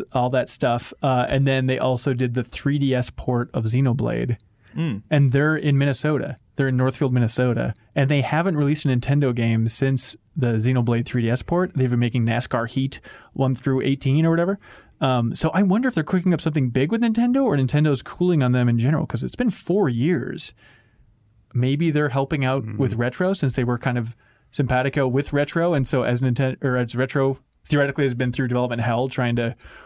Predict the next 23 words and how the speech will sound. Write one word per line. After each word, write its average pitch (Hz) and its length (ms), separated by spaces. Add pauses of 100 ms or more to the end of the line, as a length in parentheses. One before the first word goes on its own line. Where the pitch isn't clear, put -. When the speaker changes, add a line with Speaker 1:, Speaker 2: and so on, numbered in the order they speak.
(160)
Speaker 1:
work 147 160
on 147 80
that 131 140
new 131 140
I 117 140
P, 202 480
or 135 140
Speaker 2:
Yeah. 107 220
Speaker 1:
there 123 140
was 113 140
the 117 200
rumor 139 320
of 120 80
the 113 60
Star 131 160
Fox 127 220
Racing 147 300
game. 143 240
Maybe 127 200
they've 120 100
just 117 160
been, 120 120
like, 117 280